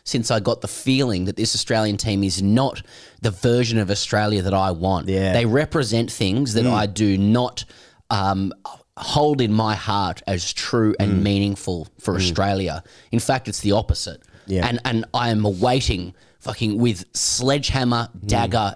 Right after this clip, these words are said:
Speaker 1: any other, you know, accoutrement
Speaker 2: Yeah.
Speaker 1: at the ready
Speaker 2: Yeah.
Speaker 1: for their comeuppance as soon as one thing goes wrong. There will be, like, w-,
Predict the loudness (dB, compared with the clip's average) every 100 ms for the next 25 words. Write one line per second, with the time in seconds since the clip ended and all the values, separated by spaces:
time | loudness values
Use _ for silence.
0 | -2 0 0 0 0 -2 -4 -12 -20 _
1 | -2 2 2 0 -2 0 0 0 0 2
2 | 2 2 2 0 -2 0 0 0 -2 0
3 | -2 -2 -6 -2 0 0 0 0 -2 -2
4 | -4 -4 -2 2 2 2 0 -2 0 2
5 | 2 2 0 -2 -6 -2 2 2 2 0
6 | 2 0 -2 -4 -8